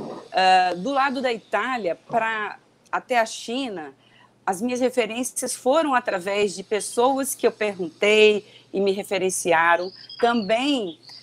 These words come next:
você hoje, essa ferramenta, né, é, muito usada, é colocar mesmo procura por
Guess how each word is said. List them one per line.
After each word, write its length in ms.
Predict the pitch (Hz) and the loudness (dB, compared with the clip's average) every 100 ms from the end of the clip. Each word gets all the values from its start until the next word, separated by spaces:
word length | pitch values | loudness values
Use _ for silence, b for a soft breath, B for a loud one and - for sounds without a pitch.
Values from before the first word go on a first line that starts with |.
| - | -6
você 400 | 180 208 - 202 | -2 -2 -2 4
hoje, 400 | 202 202 208 208 | 4 4 2 0
essa 260 | 196 - 220 | 0 -2 -4
ferramenta, 800 | 233 240 220 196 190 202 202 190 | -4 -4 -4 -4 -4 -4 -4 -2
né, 420 | 202 196 170 160 156 - - - | 0 0 -2 -4 -10 -16 -20 -10
é, 400 | - 156 147 147 - | -4 -2 -4 -8 -10
muito 580 | - 180 214 208 202 160 | -6 -2 0 0 -2 -2
usada, 800 | 151 160 180 170 175 165 143 - | 0 0 6 6 6 4 0 2
é 120 | 156 | 0
colocar 580 | - 226 240 233 - 247 | 2 4 4 4 4 2
mesmo 420 | 254 214 240 233 | 4 2 0 -2
procura 760 | 202 254 247 240 - 240 277 277 | -2 0 0 -4 -6 -4 -4 -6
por 360 | - 233 262 | -4 -2 -2